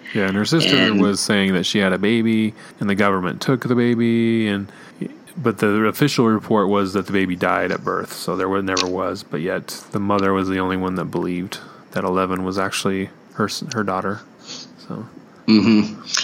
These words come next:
Speaker 2: Yeah. And, I mean, and that sounds crazy as is, right? If someone's telling you that, I mean, <laughs> it's, what are you talking about? So, um, you know, so she shows up there, and we, and this is kind of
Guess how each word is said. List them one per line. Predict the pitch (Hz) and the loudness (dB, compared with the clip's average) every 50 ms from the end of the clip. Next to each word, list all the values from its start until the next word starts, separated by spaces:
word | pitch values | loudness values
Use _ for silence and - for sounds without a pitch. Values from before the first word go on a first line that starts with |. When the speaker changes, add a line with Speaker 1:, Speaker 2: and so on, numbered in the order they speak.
| - | 4
Speaker 2:
Yeah. | - 120 123 120 92 80 - - - - - - - - | 4 6 6 6 2 0 -2 -6 -10 -10 -10 -12 -4 0
And, | 139 143 147 - | 2 2 4 4
I | 185 | 4
mean, | 185 180 175 175 175 | 6 6 6 4 2
and | 180 180 180 226 | 2 4 4 4
that | 226 165 | 4 2
sounds | - - 175 156 143 143 | 4 4 4 4 4 2
crazy | - 175 165 147 131 127 131 | 2 4 4 6 6 4 4
as | 120 117 113 | 4 4 4
is, | 135 120 107 92 | 4 4 4 4
right? | 107 107 110 110 | 4 2 2 2
If | 104 | 2
someone's | - 110 104 107 - - | 2 2 2 2 2 0
telling | - - 117 113 113 107 101 | 0 2 4 4 6 6 6
you | 92 87 | 6 6
that, | 95 110 104 104 92 - | 4 4 4 4 2 2
I | - | 2
mean, | 98 92 90 | 2 2 2
<laughs> | 87 - - - | 2 2 4 4
it's, | 156 - - - - - - - - - - - - - - - - - - - - - | 4 4 4 2 2 -2 -4 -6 -10 -14 -20 -20 -10 -8 -4 -4 -2 -4 -4 -6 -10 0
what | - - - | 0 0 2
are | - | 2
you | - - | 2 2
talking | - - 131 - 156 - - 90 | 4 2 2 2 2 4 4 4
about? | 90 90 87 87 90 - - - - - - - | 6 6 4 4 2 0 0 -2 -2 -2 0 0
So, | - - 175 165 160 160 147 147 147 - - - - | 2 4 6 6 6 4 2 2 -2 -6 -8 0 2
um, | 147 156 147 147 147 143 135 139 135 135 - | 4 4 6 6 4 4 4 4 2 2 2
you | - 202 185 | 4 6 6
know, | 156 135 123 | 6 6 4
so | - - 143 | 4 2 2
she | 135 - 226 208 | 4 6 4 6
shows | - - 196 185 165 156 | 6 6 6 6 6 4
up | 170 170 170 | 4 4 4
there, | 127 117 113 131 143 143 - - - | 4 4 4 2 0 -4 -10 -6 0
and | - 120 120 120 123 123 123 123 123 123 117 - - - - - - | 2 4 4 4 4 4 4 4 4 4 2 0 -4 -8 -12 -6 0
we, | 127 131 131 135 135 135 262 269 262 269 - - - - - - - - - - - - - - - - | 4 6 8 8 8 8 8 6 6 4 2 -2 -6 -10 -12 -12 -14 -20 -20 -20 -20 -20 -20 -6 2 4
and | 180 180 220 | 6 8 8
this | 285 - - | 6 6 6
is | 254 190 - | 4 2 4
kind | - 196 180 175 | 4 4 6 6
of | 170 147 135 127 127 | 6 4 4 0 0